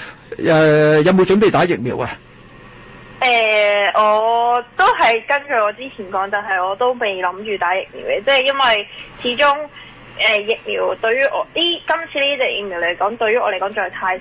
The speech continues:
Speaker 2: 新啦，噉所以我都係仲係會考慮咯，即係，但係，嗯，唔會好急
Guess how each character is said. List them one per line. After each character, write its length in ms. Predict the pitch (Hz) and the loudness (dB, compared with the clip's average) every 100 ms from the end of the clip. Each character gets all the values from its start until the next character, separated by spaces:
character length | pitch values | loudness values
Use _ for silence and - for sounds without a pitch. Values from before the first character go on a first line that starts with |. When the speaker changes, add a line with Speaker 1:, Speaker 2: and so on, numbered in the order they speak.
| - | -4
Speaker 2:
新 220 | 214 202 | -6 -4
啦， 160 | 202 196 | -4 -4
噉 180 | 214 226 | -6 -4
所 120 | 233 | -2
以 180 | 226 202 | -2 -2
我 260 | 185 190 | -2 -2
都 120 | 196 | -2
係 200 | 240 226 202 | -2 -2 -6
仲 120 | 185 180 196 | -8 -8 -4
係 640 | 180 170 - - 180 180 | -2 -2 -6 -6 -8 -8
會 200 | 185 185 - - - - | -8 -8 -10 -18 -14 -4
考 300 | 240 175 185 | -2 0 0
慮 300 | 220 214 185 185 | 0 0 0 -2
咯， 200 | 190 202 | -2 -2
即 60 | 247 | -2
係， 180 | 226 214 - | -2 -6 -8
但 100 | 180 | -6
係， 200 | 190 196 190 - - - - | -2 -4 -4 -16 -20 -20 -8
嗯， 380 | 233 220 208 208 | -4 -2 -2 -2
唔 240 | 233 214 208 | -2 0 2
會 140 | 226 | 2
好 160 | 233 208 | 0 -4
急 180 | 208 | -2